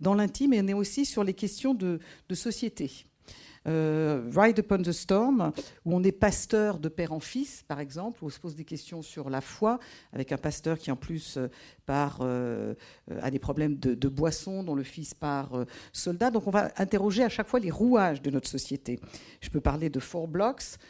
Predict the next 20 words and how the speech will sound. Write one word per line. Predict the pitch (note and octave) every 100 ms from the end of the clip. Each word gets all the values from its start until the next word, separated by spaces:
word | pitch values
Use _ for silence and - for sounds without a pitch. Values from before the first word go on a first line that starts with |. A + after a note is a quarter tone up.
| _
parce | -
que |
les | C#3+ C#3 C#3+
Allemands, | E3 F#3 A#3+
ça, | E3+
c'est | -
une | C3
série | - D3 D3+
allemande | D#3 D3+ E3 E3+ D3+
de, | C#3 C#3 C3
de | - C3
la | A#2+
T | B2 D#3
N | D3
T, | C#3+ A3 B3+ - - -
qui | - E3+ D3+
beaucoup | C#3 G3 G#3
interrogent | E3+ D#3+ D#3 D#3+
leur | C#3 -
passé, | F3 D#3+ - A3+